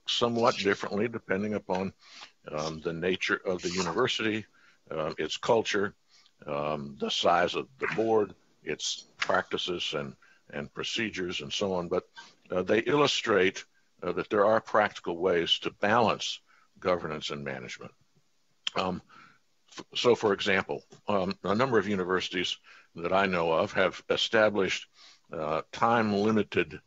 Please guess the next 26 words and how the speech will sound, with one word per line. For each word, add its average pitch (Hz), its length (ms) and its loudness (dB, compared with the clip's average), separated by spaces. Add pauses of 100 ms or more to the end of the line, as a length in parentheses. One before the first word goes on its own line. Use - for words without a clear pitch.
task 101 420 -2
forces 98 560 -2
or 78 160 -2
work 98 360 -2
groups 90 440 -6 (600)
to - 80 -8
focus 113 480 0
on 90 180 -2 (120)
thinking 117 600 0
about 78 520 0 (300)
pandemic 82 560 -4
issues 82 460 -6
with 82 180 -8
the - 80 -20
president. - 500 0 (840)
Um, 69 360 -8 (300)
they 98 280 4
would 90 360 0
meet 104 220 -2
more 95 200 2
frequently 95 680 -2
than 78 260 -2
the 71 80 -6
board 92 480 0
would 95 180 -2
meet. 101 280 -2